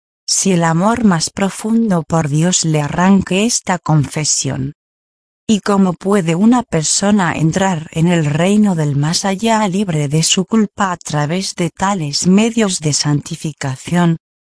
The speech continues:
que solo se valora según el grado de amor? Todas las enseñanzas erróneas os serán reveladas a través de mi palabra,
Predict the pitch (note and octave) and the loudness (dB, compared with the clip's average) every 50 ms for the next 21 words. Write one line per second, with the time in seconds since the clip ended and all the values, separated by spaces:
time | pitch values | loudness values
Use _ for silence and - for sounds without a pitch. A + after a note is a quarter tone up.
0 | _ _ _ - - G3+ F#3+ - - - C4 C4 C4+ B3 A3 G3 - - - G3+ | _ _ _ -4 -2 0 0 0 0 0 0 0 0 0 0 0 0 0 0 0
1 | F#3 D3 D#3 D#3+ D#3+ F3+ A3 A#3+ B3+ A3 F#3 E3 - - - F3+ F#3+ G3 A#3+ C#4+ | 0 0 0 0 0 0 0 0 0 0 0 0 0 0 -2 0 0 2 2 4
2 | D4 B3 G#3 G3+ F#3+ E3+ D#3+ E3 E3+ F#3 F#3 D#3+ D#3 D3+ C#3 D#3 D3 C#3+ C#3+ D#3 | 4 4 4 2 0 0 0 0 0 0 0 -2 -2 -2 -2 0 2 2 4 4
3 | F3 G3+ A#3 B3 - _ _ _ _ _ _ _ _ _ _ _ _ _ _ _ | 4 2 2 -2 -4 _ _ _ _ _ _ _ _ _ _ _ _ _ _ _
4 | _ _ - - C4+ C#4 C4+ C#4 C4+ B3+ - - F#3+ F3 E3 D3+ - - D#3 D#3 | _ _ -6 -2 -2 0 0 0 -2 -2 -2 -4 -2 -2 -2 -2 -4 -4 -4 -2
5 | - - F3+ F3+ G3+ A3+ C4 C4+ C4 A#3+ C3+ - - D#3+ D3+ - - - E3 D#3+ | -2 -2 0 2 2 4 4 4 4 2 2 -2 -4 -2 -2 -2 -2 0 0 0
6 | D#3 D#3+ E3+ G3 F#3 D3+ D3+ D3 D3 D#3+ E3 - A3+ A3 - - - G#3 G3 G3+ | 0 0 0 0 2 2 2 2 2 0 0 -2 -2 -2 -2 0 0 0 0 2
7 | G#3+ G#3 G#3+ G#3 G#3 G3 F#3 F3+ E3 E3+ D#3+ D3+ E3+ G3 G#3+ F#3+ E3 D#3 - - | 2 2 0 0 0 0 0 2 2 2 0 0 0 0 0 0 -2 -2 -2 -2
8 | D#3+ D#3 - - D#3 D3 D3 C#3 D3 D3 C#3+ C#3+ C#3+ D3 D#3+ D#3+ E3+ F3 E3 - | -4 -4 -6 -4 -4 -2 -2 -2 -2 -2 -2 -2 0 2 4 4 4 2 2 0
9 | F3 D#3 D3 C#3 C3+ C3 B2+ C3 C3 C3+ C3+ C3+ | 0 0 0 0 0 0 0 0 -2 -2 -2 -4